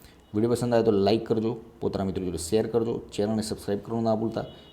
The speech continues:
જેથી કરીને આવનાર દરેક વીડિયોની નોટિફિકેશન આપણે સૌપ્રથમ મળી રહે અને આપણી તૈયારીમાં વધારો થઈ શકે.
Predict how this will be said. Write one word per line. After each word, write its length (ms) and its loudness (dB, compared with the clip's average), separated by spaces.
જેથી 180 -2
કરીને 200 -2
આવનાર 280 -4
દરેક 240 -2
વીડિયોની 240 0
નોટિફિકેશન 420 -4
આપણે 160 -2
સૌપ્રથમ 340 -2
મળી 200 0
રહે 100 2
અને 120 -4
આપણી 200 -6
તૈયારીમાં 400 -6
વધારો 240 -4
થઈ 120 -12
શકે. 240 -12